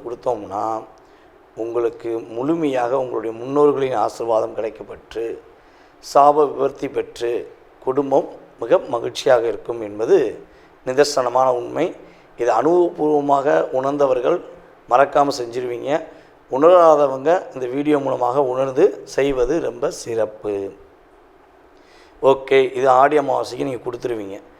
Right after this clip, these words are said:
அதுக்கடுத்து வந்து பார்த்தீங்கன்னா, நம்ம ஆடி பௌர்ணமின்னு சொல்லுவோம். இந்த ஆடி அமாவாசை எப்போ வருது அப்படின்னா,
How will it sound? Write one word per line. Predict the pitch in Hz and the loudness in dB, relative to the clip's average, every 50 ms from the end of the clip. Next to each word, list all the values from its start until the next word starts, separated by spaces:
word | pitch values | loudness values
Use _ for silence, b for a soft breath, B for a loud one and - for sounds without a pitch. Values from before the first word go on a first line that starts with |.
| b b b b b b b b b b _ _ - | b b b b b b b b b b _ _ -2
அதுக்கடுத்து | - 156 190 220 208 208 190 190 190 208 190 190 185 190 | 2 2 2 2 2 2 0 2 2 0 0 0 0 2
வந்து | |
பார்த்தீங்கன்னா, | 175 175 160 - 160 160 160 175 190 185 165 156 - - - - - - _ _ _ _ _ _ _ _ _ _ _ _ _ _ _ _ - | 4 4 2 2 2 -2 0 2 2 4 4 2 2 0 -4 -16 -20 -20 _ _ _ _ _ _ _ _ _ _ _ _ _ _ _ _ 0
நம்ம | 160 160 170 170 156 151 151 147 143 139 139 147 - - - | 2 2 2 4 2 4 4 2 2 0 0 -2 -6 -4 0
ஆடி | 147 160 190 202 208 202 202 202 | 4 4 6 6 6 4 2 -2
பௌர்ணமின்னு | 160 156 151 151 160 175 170 175 175 165 160 165 160 | 0 4 6 6 6 6 4 2 2 2 0 -2 -2
சொல்லுவோம். | 139 131 117 110 90 85 - - - _ _ _ _ | -4 -6 -8 -8 -8 -10 -14 -18 -20 _ _ _ _
இந்த | _ - 143 147 | _ 2 4 6
ஆடி | 156 175 196 208 202 185 | 6 6 6 6 4 4
அமாவாசை | 170 170 185 190 196 190 175 - 180 170 | 4 4 6 6 6 6 4 4 4 2
எப்போ | 165 - - 175 170 156 160 | 2 4 6 6 6 8 6
வருது | 156 160 160 175 175 165 156 | 6 6 6 6 6 6 6
அப்படின்னா, | 160 160 151 160 185 196 185 170 175 | 4 -2 -4 0 2 2 4 4 2